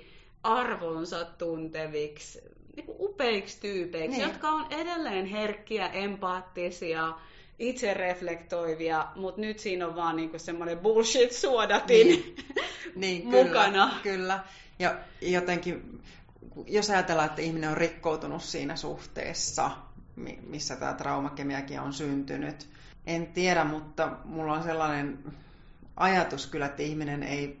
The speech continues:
Speaker 2: palaa enää siihen, mikä oli ennen sitä suhdetta.
Speaker 1: Mm.
Speaker 2: Et se on rikkoutunut.
Speaker 1: Mm.
Speaker 2: Mut se, että mitä siitä syntyy sit sen jälkeen, kun lähtee toipumaan, kun sä sanoit just, että musta tulee niin kun arviointikykyisempi, tai mikä
Speaker 1: Mm.
Speaker 2: se mun heikkous on ollutkin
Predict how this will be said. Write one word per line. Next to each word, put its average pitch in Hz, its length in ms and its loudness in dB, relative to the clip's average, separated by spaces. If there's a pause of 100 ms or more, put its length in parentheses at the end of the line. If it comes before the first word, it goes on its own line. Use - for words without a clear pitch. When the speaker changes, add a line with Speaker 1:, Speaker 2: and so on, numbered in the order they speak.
(100)
Speaker 2:
palaa 147 400 0
enää 139 320 -4
siihen, 143 460 -6
mikä 143 340 -6
oli 147 200 -6
ennen 139 200 -8
sitä 170 200 -8
suhdetta. 160 540 -12 (320)
Speaker 1:
Mm. 180 380 -6 (360)
Speaker 2:
Et 151 140 -14
se 170 160 -2
on 143 200 -2
rikkoutunut. - 800 -12 (480)
Speaker 1:
Mm. - 80 -10
Speaker 2:
Mut 151 140 -10
se, 160 140 -4
että 160 180 -6
mitä 143 280 -4
siitä 143 220 -8
syntyy 175 540 -4
sit 156 180 -10
sen 151 220 -8
jälkeen, 151 440 -8
kun 160 80 -12
lähtee 156 320 -12
toipumaan, 165 680 -8
kun - 100 -18
sä 143 60 -14
sanoit 143 320 -6
just, - 220 -12
että 143 260 -8 (340)
musta 180 280 -2
tulee 160 380 2
niin 135 220 -4
kun 135 200 -8
arviointikykyisempi, 139 1700 -6 (200)
tai - 140 -6
mikä 151 260 -2
Speaker 1:
Mm. 151 40 -2
Speaker 2:
se 170 120 -2
mun 147 220 -2
heikkous 147 640 -4
on 151 120 -6
ollutkin - 720 -6